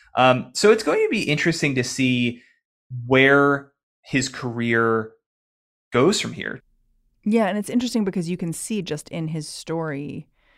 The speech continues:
Speaker 2: how attempts to sort of limit his reach actually made him potentially reach more people. Like when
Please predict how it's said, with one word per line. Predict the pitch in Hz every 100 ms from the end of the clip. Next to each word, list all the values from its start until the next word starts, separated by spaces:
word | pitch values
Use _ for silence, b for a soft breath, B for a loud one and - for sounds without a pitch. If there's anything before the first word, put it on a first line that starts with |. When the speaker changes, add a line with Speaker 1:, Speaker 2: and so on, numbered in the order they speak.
| _ _ _ _ _ _
Speaker 2:
how | - 202
attempts | 160 - - 202 202 -
to | 175
sort | - 160
of | 156
limit | 156 170 190 208
his | 208 202 185
reach | 202 214 208 - - - _ _ _ -
actually | 175 185
made | 170 160
him | 165 156 147 - _ _
potentially | 175 170 160
reach | 156 147
more | 147 143
people. | - 220 254 269 262
Like | 160 151
when | - 160 160 160 156